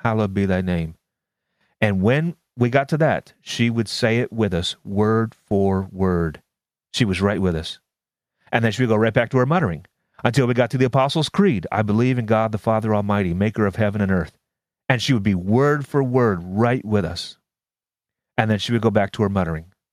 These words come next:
And the staff said that her prayer time, that this prayer time was her favorite time of the day, always. Her mind was broken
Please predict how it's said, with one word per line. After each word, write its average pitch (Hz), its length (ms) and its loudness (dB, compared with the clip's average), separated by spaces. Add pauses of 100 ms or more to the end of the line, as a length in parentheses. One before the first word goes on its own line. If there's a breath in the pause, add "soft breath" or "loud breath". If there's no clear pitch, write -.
(1040)
And 143 120 2
the 131 60 2
staff 147 280 0
said 107 440 0
that 113 160 0
her 113 140 2
prayer 135 300 0
time, 85 460 -4 (180)
that 98 140 0
this 139 160 2
prayer 139 260 0
time 82 380 -6 (400)
was 98 280 2 (120)
her 127 320 0
favorite 117 480 -2
time 85 480 -2 (340)
of 95 180 0
the 98 80 0
day, 87 320 0
always. 80 540 -4 (1200)
Her 131 100 4
mind 123 480 0
was 123 220 0
broken 104 580 -4